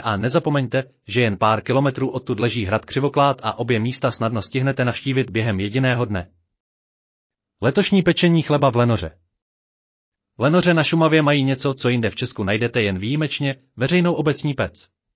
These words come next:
V první polovině devatenáctého století si ji postavili obyvatelé Lenory, aby společným pečením chleba ušetřili palivo.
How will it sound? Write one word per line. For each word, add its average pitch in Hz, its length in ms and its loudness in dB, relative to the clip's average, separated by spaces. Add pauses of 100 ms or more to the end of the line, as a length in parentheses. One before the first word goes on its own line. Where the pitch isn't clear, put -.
(960)
V - 100 -20
první 170 280 2
polovině 160 400 4
devatenáctého 135 640 2
století 123 380 -2
si - 140 -2
ji 107 80 0
postavili 113 460 0
obyvatelé 117 500 0
Lenory, 107 420 0 (220)
aby 127 180 0
společným 165 500 0
pečením 151 420 0
chleba 139 300 0
ušetřili 135 500 -2
palivo. 123 380 -2